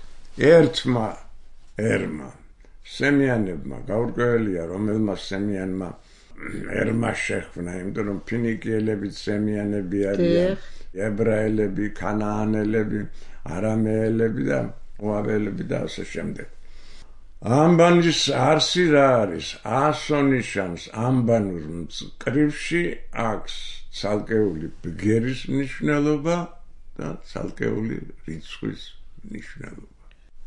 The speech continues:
Speaker 1: ესე იგი, ასო ნიშანი ერთდროულად ბგერის სიმბოლოც არის და რიცხვის. აი, ეს არის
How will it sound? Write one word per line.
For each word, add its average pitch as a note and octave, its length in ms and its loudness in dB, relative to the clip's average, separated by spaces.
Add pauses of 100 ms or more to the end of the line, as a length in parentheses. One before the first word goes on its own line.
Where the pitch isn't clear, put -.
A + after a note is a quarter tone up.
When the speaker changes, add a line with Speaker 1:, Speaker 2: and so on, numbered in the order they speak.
(200)
Speaker 1:
ესე B2 360 2
იგი, G2+ 340 0 (300)
ასო B2 520 -2
ნიშანი C3+ 640 0 (440)
ერთდროულად G#2+ 1200 2 (560)
ბგერის B2 800 0
სიმბოლოც D3 800 8
არის D3+ 380 2 (140)
და E3 180 -2 (380)
რიცხვის. - 680 -8 (1300)
აი, E3+ 360 4
ეს E3+ 220 6
არის D3+ 300 4